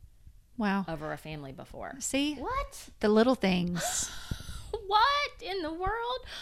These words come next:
Speaker 2: Or another friend who was over, and, um,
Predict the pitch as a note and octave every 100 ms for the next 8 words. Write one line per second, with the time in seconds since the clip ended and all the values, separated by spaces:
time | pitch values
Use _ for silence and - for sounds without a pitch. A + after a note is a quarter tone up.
0 | - - C4+ C4+ B3 B3+ E4 D#4+ - A#3
1 | F#3+ F3 E3+ G3+ G#3 F#3+ F#3+ - F#3 F#3+
2 | F#3+ - - - - - G#3 G3 F#3+ -
3 | D#3+ D3 D#3+